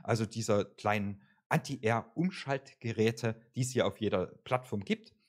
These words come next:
Ähm, dafür gibt's jetzt noch ein Zusatzziel, welches ihr auch in der Quest aufgelistet bekommt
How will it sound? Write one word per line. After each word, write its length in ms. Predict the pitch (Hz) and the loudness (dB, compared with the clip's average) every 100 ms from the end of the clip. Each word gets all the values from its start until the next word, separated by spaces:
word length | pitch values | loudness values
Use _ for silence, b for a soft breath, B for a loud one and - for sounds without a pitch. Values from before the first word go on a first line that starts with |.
| b b - | b b 2
Ähm, 400 | 127 123 120 117 | 6 8 6 2
dafür 240 | 113 113 117 | -2 -4 -4
gibt's 180 | 127 - | -6 -6
jetzt 160 | - | -6
noch 80 | 101 | -6
ein 80 | 95 | -4
Zusatzziel, 640 | - 185 175 - - 143 | -4 -2 -2 -4 -6 -2
welches 300 | 110 95 98 | 0 -2 -2
ihr 100 | 104 | 0
auch 140 | 104 92 | 0 0
in 60 | |
der 100 | 98 | -6
Quest 280 | - 107 - | -2 -4 0
aufgelistet 560 | 139 - 160 143 - 123 | 0 0 -4 -4 -10 -8
bekommt 360 | 117 110 113 | -2 -2 -2